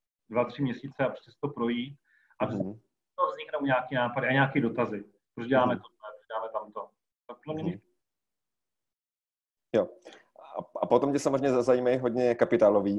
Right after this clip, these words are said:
Speaker 2: výdaje, že ano?
Speaker 1: Jasně. Já si myslím, že jako t-, výsledovka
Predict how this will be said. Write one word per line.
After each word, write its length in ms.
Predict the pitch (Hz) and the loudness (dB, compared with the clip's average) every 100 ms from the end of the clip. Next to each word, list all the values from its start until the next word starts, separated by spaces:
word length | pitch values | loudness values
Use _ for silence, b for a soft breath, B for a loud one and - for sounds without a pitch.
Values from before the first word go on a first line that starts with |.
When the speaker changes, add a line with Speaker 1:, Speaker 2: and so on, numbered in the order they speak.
| 90 | -2
Speaker 2:
výdaje, 360 | 98 95 92 | 0 2 2
že 140 | 98 98 | 2 2
ano? 380 | 92 95 143 - _ _ _ - | 2 0 0 -6 _ _ _ -6
Speaker 1:
Jasně. 380 | 117 110 110 101 - _ _ _ - | -4 -4 -6 -10 -12 _ _ _ -2
Já 140 | 123 123 | 0 2
si 120 | 165 | 0
myslím, 260 | 147 175 | 0 0
že 300 | 156 165 143 120 | 4 4 4 2
jako 600 | 131 135 160 135 123 - - | -2 2 4 4 2 -6 -12
t-, 60 | 127 123 120 117 | -10 -10 -12 -16
výsledovka 1000 | 120 131 - 175 175 - 170 160 160 | -12 -12 -2 0 0 2 6 6 6